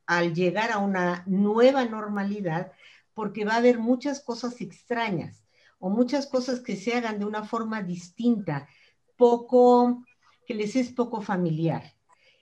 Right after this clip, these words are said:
Esto de, eh, no poder diferenciar bien, bien continente, contenido, refiriéndonos a estas, ah, diferencias de tipo de convivencia,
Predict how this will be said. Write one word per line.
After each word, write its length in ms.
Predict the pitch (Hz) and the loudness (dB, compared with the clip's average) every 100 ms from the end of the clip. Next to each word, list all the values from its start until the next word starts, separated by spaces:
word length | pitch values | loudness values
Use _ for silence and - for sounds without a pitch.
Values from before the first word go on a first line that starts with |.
| _ | _
Esto 440 | 220 220 - 277 247 | -12 -8 2 2 4
de, 1040 | 247 240 233 214 208 214 214 214 208 214 | 6 6 6 2 0 0 -2 -2 -2 -2
eh, 60 | 202 | 0
no 260 | 196 240 | 0 2
poder 260 | 240 262 247 | 4 4 4
diferenciar 680 | 247 247 208 190 185 233 220 | 2 -2 -2 -4 -4 -6 -6
bien, 300 | 202 220 208 | -6 -6 -6
bien 280 | 220 226 233 | -4 -6 -6
continente, 560 | 226 208 196 196 202 | -10 -6 -4 -4 -4
contenido, 560 | 202 190 196 190 202 208 | -6 -6 -6 -6 -4 -4
refiriéndonos 920 | 190 170 170 190 208 214 214 208 202 | -4 -6 -6 -4 -4 -4 -6 -6 -2
a 240 | 196 208 - - - _ | -2 -2 -6 -20 -20 _
estas, 1080 | - 196 202 196 - 220 208 208 202 202 - | -4 -2 -2 -4 -2 4 6 6 2 -4 -4
ah, 160 | 196 | -2
diferencias 1080 | 180 190 196 190 190 214 220 - 202 190 - | -2 -4 -2 -2 0 -2 -4 -4 -4 -4 -4
de 420 | 180 190 208 208 - | -6 -2 -2 -4 -8
tipo 220 | 202 185 | -8 -6
de 100 | 175 | -4
convivencia, 840 | 175 170 170 190 202 196 202 202 | -4 -2 -2 -2 -4 -2 -2 -2